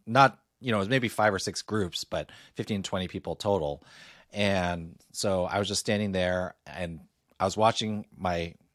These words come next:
clock on my phone, and I had assumed that they all knew that at one forty-five P M they were gonna be let in. But apparently, the nineteen people in front of me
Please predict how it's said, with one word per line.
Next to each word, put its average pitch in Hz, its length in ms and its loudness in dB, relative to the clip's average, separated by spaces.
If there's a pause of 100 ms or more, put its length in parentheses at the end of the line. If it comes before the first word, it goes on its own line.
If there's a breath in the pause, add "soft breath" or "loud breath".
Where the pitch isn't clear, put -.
(560)
clock 127 260 6
on 117 60 -2
my 95 100 0
phone, 127 400 4 (320 loud breath)
and 117 140 0
I 143 60 8
had 175 200 8
assumed 120 800 4 (460)
that 113 160 2
they 160 160 8
all 151 180 12
knew 120 380 6
that 104 180 4
at 95 140 4
one 139 180 6
forty-five 127 560 4
P 113 160 0
M 90 320 4 (400 soft breath)
they 123 140 8
were 120 100 6
gonna 107 220 2
be 92 140 -2
let 98 220 4
in. 80 260 -2 (380)
But 123 200 6
apparently, 107 840 4 (160)
the 107 300 2 (420)
nineteen 143 380 4
people 139 260 4
in 117 60 4
front 147 220 6
of 120 40 4
me 101 240 0